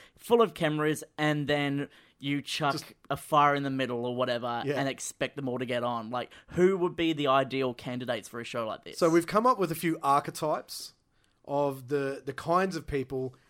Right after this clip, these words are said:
Speaker 2: and then we've named our own.
Speaker 1: Yeah, 'cause
Speaker 2: So
Speaker 1: when, when you look at every season, like, on any real-, reality show you watch, you've got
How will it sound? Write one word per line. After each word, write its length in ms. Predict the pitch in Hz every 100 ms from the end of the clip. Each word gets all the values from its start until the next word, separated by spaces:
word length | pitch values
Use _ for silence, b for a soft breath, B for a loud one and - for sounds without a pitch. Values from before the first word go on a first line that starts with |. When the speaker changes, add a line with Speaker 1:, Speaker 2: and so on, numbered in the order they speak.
| -
Speaker 2:
and 160 | 139 147
then 140 | 147
we've 280 | 151 151 135
named 400 | 143 139 143 139
our 220 | 131 127
own. 340 | 123 113 107 107
Speaker 1:
Yeah, 160 | 208 156
'cause 220 | - 220
Speaker 2:
So 80 | 208
Speaker 1:
when, 240 | 277 330 -
when 160 | 220 277
you 80 | 294
look 140 | -
at 60 | 269
every 220 | 202 180
season, 500 | 156 147 135 120 117
like, 220 | 127 127 - B B
on 160 | 151 160
any 180 | 196 202
real-, 420 | 170 147 139 135 -
reality 440 | 135 131 123 120
show 180 | 123 123
you 160 | 117
watch, 300 | 117 117 95 151
you've 140 | 127
got 260 | 151 156